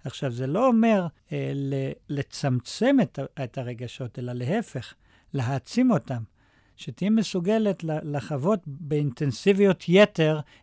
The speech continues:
את מה שאחרת היה מעבר לכוחות שלך. זה כמו מישהו שהוא גולש על הגלים. אה, הוא לומד את החוקים של הים,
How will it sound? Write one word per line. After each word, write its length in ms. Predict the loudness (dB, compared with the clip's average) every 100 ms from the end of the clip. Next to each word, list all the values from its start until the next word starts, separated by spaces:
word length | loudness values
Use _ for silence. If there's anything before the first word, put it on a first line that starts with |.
| -8
את 100 | -4
מה 140 | -2
שאחרת 580 | 0 -2 0 2 0 0
היה 160 | -2 0
מעבר 420 | 2 0 0 -2 -2
לכוחות 640 | -2 -4 -6 -8 -6 -8
שלך. 280 | -10 -10 -10
זה 100 | -8
כמו 340 | 0 2 2 0 -14 -6
מישהו 300 | -4 -2 -2
שהוא 460 | -4 -4 -2 -2 -2
גולש 460 | -2 2 2 2 0
על 120 | -2
הגלים. 460 | 0 0 2 0 -4 _ _ _ _ _ -10
אה, 280 | -8 -8 -10
הוא 120 | -6 -2
לומד 420 | 0 2 2 2
את 140 | -2
החוקים 520 | -4 -6 -8 -2 0 0
של 260 | -2 0
הים, 440 | 2 4 4 2